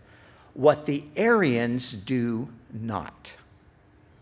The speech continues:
And then he goes on, "The reason they are angry is that they could not conceive of Jesus' words,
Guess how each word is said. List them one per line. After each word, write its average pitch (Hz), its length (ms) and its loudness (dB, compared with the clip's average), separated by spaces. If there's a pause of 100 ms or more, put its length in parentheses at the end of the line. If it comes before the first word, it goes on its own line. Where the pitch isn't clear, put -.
(840)
And 110 100 -6
then 123 120 2
he 123 60 2
goes 123 260 6
on, 101 240 0
"The 120 120 0
reason 165 540 0
they 156 160 2
are 123 180 2
angry 143 500 -2
is 110 100 -4
that 123 160 -2
they 123 100 0
could 208 320 6
not 208 220 4
conceive 143 580 -2
of 110 160 -4
Jesus' 160 600 -6
words, 110 580 -2